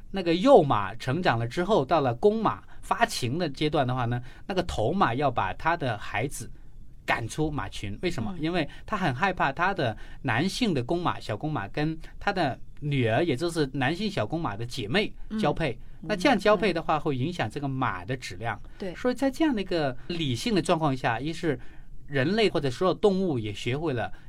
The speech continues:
Speaker 1: 要通过一夫一妻的话优化后代。
Speaker 2: 嗯。
Speaker 1: 那么所以承诺是很理性的一种行为。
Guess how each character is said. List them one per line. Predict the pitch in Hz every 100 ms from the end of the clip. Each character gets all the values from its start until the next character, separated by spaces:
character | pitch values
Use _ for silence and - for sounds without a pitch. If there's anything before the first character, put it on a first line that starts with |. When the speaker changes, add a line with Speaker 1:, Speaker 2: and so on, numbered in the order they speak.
| -
Speaker 1:
要 | 151 120
通 | 175 190
过 | 165
一 | 185
夫 | 175 185
一 | 185
妻 | 143 - 175
的 | 160
话 | 165
优 | 196
化 | 208 190
后 | - 151
代。 | 127 107 - -
Speaker 2:
嗯。 | 180
Speaker 1:
那 |
么 | 254
所 | 254 233
以 | 226 -
承 | - 127 143 226
诺 | 277
是 | 202 220
很 | 196 185 208
理 | 196 117 95
性 | - 240 160
的 |
一 | 127
种 | 127
行 | 101 101
为。 | 104 -